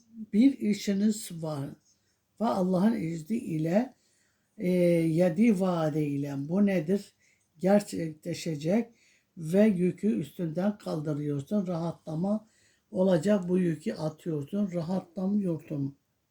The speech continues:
Buradan da iyi şeyler düşünüyorsun ve dilek var, güzel şanslar var, mutluluk var, hanenizden de bereketleniyor, bereketlendiriyorsun zaten.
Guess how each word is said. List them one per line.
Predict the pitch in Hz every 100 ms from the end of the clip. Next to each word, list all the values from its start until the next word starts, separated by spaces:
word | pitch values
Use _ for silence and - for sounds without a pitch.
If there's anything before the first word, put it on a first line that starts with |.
| _ _ _ _ _ _ _ _ _ _ _ _ _ _ _ _
Buradan | 160 160 214 220 233 294 190
da | 165 151 139 _ _ _ _ _
iyi | 190 247 277
şeyler | 226 208 208 240 180
düşünüyorsun | 185 - 175 151 147 139 135 - 185 175
ve | 196 175
dilek | 156 165 202 - 160
var, | 156 151 156 151
güzel | 156 180 180
şanslar | 165 - 165 156 - 180
var, | 147 147 156 175 _ _ _ _ _ _
mutluluk | 196 190 190 - 190 185 185 160
var, | 170 165
hanenizden | 165 175 170 160 160 160 151 170 165 160
de | 165 202 - _ _ _ _
bereketleniyor, | 156 180 185 185 - 185 - 175 185 208 165 180 156
bereketlendiriyorsun | 170 175 175 170 - 170 170 165 180 214 156 143 160
zaten. | 147 151 143 202 214